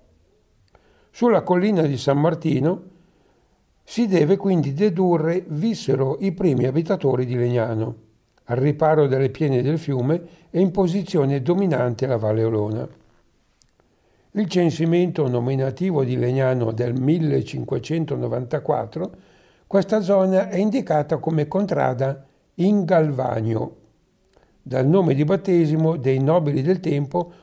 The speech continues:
come Crivelli e Visconti. Afferma Guido Sutermeister, in una memoria della Società Arte e Storia,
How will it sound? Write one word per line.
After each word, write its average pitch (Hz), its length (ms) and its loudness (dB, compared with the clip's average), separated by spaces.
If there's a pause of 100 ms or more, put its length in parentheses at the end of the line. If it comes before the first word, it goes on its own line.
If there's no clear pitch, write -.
(120)
come 185 320 0
Crivelli 147 640 -2
e 139 140 0
Visconti. 104 680 -8 (1300)
Afferma 139 680 0 (400)
Guido 131 580 -2
Sutermeister, 123 920 -6 (440)
in 135 160 4
una 156 220 4
memoria 135 580 2
della 123 300 2
Società 131 640 -4
Arte 127 360 -6
e 131 40 -6
Storia, 139 500 -2